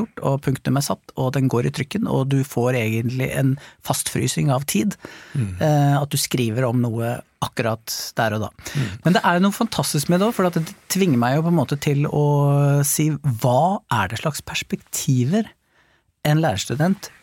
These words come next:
Speaker 1: trenger om kunstig intelligens generelt, og til dels spesielt om G P T-modeller og, og chat G P T, eh, for å i hvert fall både skaffe seg litt innsikt, men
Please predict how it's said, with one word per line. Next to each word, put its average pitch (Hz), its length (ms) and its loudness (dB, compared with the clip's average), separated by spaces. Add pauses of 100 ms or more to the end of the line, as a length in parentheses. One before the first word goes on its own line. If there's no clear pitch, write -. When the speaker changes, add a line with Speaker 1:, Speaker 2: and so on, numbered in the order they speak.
(140)
Speaker 1:
trenger 139 560 2 (320)
om 139 240 4
kunstig 135 400 -2
intelligens 135 480 0 (240)
generelt, 139 640 0
og 143 320 0
til 143 140 0
dels 127 260 -2
spesielt 131 800 -2
om 127 160 0
G 127 80 0
P - 160 -14
T-modeller 117 720 0
og, 127 320 -4
og 127 160 -4
chat - 240 -4
G 120 80 -4
P 143 160 -10
T, 175 160 0 (960)
eh, 147 480 4
for 147 480 -2 (240)
å 160 140 2
i 165 80 2
hvert 147 180 -2
fall 165 240 0 (160)
både 156 320 0
skaffe - 800 -4
seg 139 400 2
litt - 480 -2
innsikt, 185 480 -4
men 160 220 2